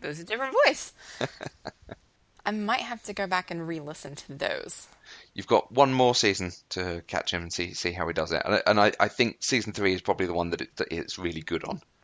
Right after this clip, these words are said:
Speaker 2: Uh, season four, I suspect you might catch it some places.
Speaker 1: Okay. I, I will be looking.
Speaker 2: Mandy, do you want to do a brief synopsis of season three?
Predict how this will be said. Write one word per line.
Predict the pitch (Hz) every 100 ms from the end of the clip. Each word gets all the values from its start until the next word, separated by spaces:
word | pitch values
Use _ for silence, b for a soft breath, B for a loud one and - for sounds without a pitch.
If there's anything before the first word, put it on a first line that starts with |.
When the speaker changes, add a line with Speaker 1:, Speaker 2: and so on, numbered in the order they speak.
| -
Speaker 2:
Uh, | - -
season | - 82 85
four, | 80 76
I | 80
suspect | - 80 80 -
you | 82
might | 78 -
catch | - -
it | -
some | - 85
places. | 78 80 82 - _ -
Speaker 1:
Okay. | 233 220 233 _ _ _
I, | 170 160
I | - 151
will | 160
be | 180
looking. | 185 220 120 151 - _ B -
Speaker 2:
Mandy, | 143 151 151
do | 135
you | 135
want | 139
to | 135
do | 143
a |
brief | 139 143
synopsis | - 135 - 143 139
of | 127
season | 139 147 139
three? | 156 190